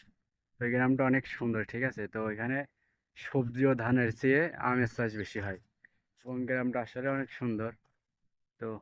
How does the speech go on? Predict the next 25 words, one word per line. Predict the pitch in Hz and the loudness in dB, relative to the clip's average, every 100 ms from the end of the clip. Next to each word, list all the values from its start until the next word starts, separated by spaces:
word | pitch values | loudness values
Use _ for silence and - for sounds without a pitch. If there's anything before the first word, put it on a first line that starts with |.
| _ - | _ -4
ভালো | 123 123 | 0 0
লাগছে | 123 - 110 117 | -2 -6 -6 -4
এখানে | 107 117 117 | -4 -4 -4
আসে | 113 104 113 107 107 _ _ - | -4 -4 -6 -6 -8 _ _ -8
এবং | 107 110 110 | -6 -4 -6
হালকা | 110 113 113 | -4 -4 -2
বাতাস | 110 104 104 | -2 -2 -6
আসছে, | 110 - - 110 - _ _ _ - | -8 -10 -8 -8 -10 _ _ _ -2
নিবিড়ি, | 113 113 110 107 107 - - | 0 2 0 0 -2 -6 -6
নিরিবিলি | 113 123 117 110 110 | 0 2 2 2 0
জায়গা | 113 110 110 104 - _ _ _ | 0 0 -2 -4 -10 _ _ _
আর | 110 107 | -12 -12
কি। | - 117 120 _ _ _ _ _ _ 113 | -8 -8 -10 _ _ _ _ _ _ -8
ও | 113 | -6
আবার | 107 110 | -4 -4
বসতিও | 107 139 139 147 160 | -2 -2 0 4 6
অনেক | 143 135 _ | 6 6 _
কম | 127 117 | 2 2
আর | 120 107 | 2 0
কি, | - 131 139 _ _ _ _ _ _ _ _ _ - | -2 -6 -8 _ _ _ _ _ _ _ _ _ -12
মানে | 123 120 117 | -8 -8 -2
নাই | 131 131 131 | 2 4 4
বললেই | 123 127 135 | 4 4 2
চলে। | 147 123 117 127 | 2 0 2 0
মানে | 127 139 | 0 -2